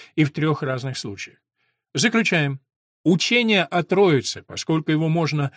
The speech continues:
вывести непосредственно из Писания, сводится по существу к тому, что Бог, который всегда один и тот же, был лицом, представленным Моисеем, лицом, представленным его сыном во плоти, и лицом, представленным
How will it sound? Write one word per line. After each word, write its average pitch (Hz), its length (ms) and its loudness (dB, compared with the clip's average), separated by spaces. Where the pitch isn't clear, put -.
вывести 156 460 2
непосредственно 156 880 -2
из 110 120 -8
Писания, 180 540 0
сводится 202 540 0
по 175 140 -2
существу 175 580 -2
к - 40 -14
тому, 185 280 0
что - 220 -2
Бог, 165 460 2
который 180 300 2
всегда 175 520 -2
один 139 300 -2
и 120 60 -6
тот 233 240 0
же, 233 160 0
был 180 340 2
лицом, 190 480 0
представленным 151 720 -2
Моисеем, 139 680 0
лицом, 208 480 0
представленным 160 720 -2
его 151 240 2
сыном 170 480 0
во 185 100 2
плоти, 196 500 0
и 214 100 4
лицом, 214 460 0
представленным 175 720 -2